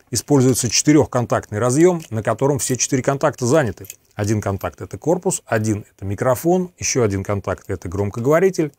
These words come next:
и четвёртый контакт — это кнопка включения передач пяти ти. Соответственно, ни одного свободного контакта нет. Кнопку включения селективного вызова поставить некуда.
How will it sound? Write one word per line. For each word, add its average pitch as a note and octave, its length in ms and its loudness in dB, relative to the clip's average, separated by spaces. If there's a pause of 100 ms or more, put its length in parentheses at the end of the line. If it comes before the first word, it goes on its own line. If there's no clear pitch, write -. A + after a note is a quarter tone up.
(340)
и C#3+ 60 -10
четвёртый E3+ 400 2
контакт — C3+ 420 0
это A#2+ 220 -4
кнопка F3 400 0
включения A2 420 -2
передач B2+ 460 0
пяти A2+ 260 -8
ти. - 260 -16
Соответственно, B2+ 560 0
ни C3 40 6
одного C3 300 2
свободного B2 480 0
контакта B2 440 -2
нет. C#3 200 -4 (840)
Кнопку F3 380 4
включения D3+ 540 4
селективного C#3+ 520 2
вызова D#3 240 6
поставить B2 520 0
некуда. G#2+ 400 -4